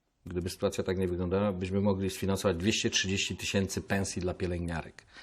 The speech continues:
A to jest początek, jeszcze nie mamy tej umowy. I chcę państwu powiedzieć, że bez względu na to, co nie będziemy tutaj wymyślać, jakie będziemy plusy, jakie będą dla nas i tak dalej,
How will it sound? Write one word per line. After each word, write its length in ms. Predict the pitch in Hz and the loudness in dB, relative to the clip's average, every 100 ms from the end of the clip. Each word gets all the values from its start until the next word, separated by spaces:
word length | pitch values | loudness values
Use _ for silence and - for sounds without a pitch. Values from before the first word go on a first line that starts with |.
| - - - | -20 -20 0
A 100 | - | 2
to 100 | - | 4
jest 160 | 110 - | 4 4
początek, 460 | 120 127 110 87 | 4 4 2 2
jeszcze 240 | 82 - 90 | 0 2 4
nie 80 | 95 | 4
mamy 200 | 98 - | 4 0
tej 160 | 76 | -4
umowy. 380 | 78 73 - - _ _ _ _ - - - - - | -8 -10 -12 -18 _ _ _ _ -20 -20 -20 -20 2
I 480 | 107 107 107 101 95 | 6 8 8 6 4
chcę 160 | - | 4
państwu 360 | 123 123 120 120 | 6 6 4 2
powiedzieć, 580 | 120 110 107 110 120 117 | 2 4 4 4 2 2
że 100 | 113 | 4
bez 140 | 117 | 4
względu 240 | 107 135 127 | 4 4 4
na 100 | 123 | 2
to, 120 | 110 | 0
co 200 | 117 110 | 2 4
nie 100 | 110 | 4
będziemy 260 | 110 110 104 | 4 2 0
tutaj 220 | 98 104 | 2 2
wymyślać, 340 | 104 107 101 | 2 2 2
jakie 180 | 98 98 | 2 2
będziemy 360 | 98 95 98 90 | 2 2 2 0
plusy, 460 | - - 113 - | -4 0 2 4
jakie 260 | 110 98 101 | 2 2 0
będą 240 | 101 101 | 2 2
dla 140 | 95 95 | 2 0
nas 160 | 90 | 0
i 40 | 85 | -2
tak 140 | 87 | 0
dalej, 280 | 90 101 | 2 2